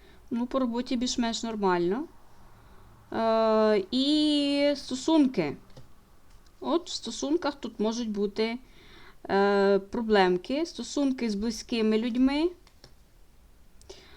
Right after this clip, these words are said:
Тут іде башня, але її треба роздивлятися. Ну, тут нормально з близькими. Стосунки з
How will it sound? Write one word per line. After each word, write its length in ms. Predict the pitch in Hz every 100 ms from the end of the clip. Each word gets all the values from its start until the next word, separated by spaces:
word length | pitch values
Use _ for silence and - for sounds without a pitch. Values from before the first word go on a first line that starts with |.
| - -
Тут 220 | - -
іде 160 | 190 202
башня, 760 | 185 208 240 277 - 294 285 254
але 180 | 214 202
її 140 | 196
треба 240 | 190 180
роздивлятися. 1160 | 190 180 190 190 220 254 254 285 - 269 262 269 262 - - - - - - _ - - -
Ну, 80 |
тут 140 | 254 -
нормально 440 | 214 190 185 196
з 20 |
близькими. 540 | 208 262 - 285 269 269
Стосунки 640 | 262 226 269 262 254 233
з 400 | 214 208 262 214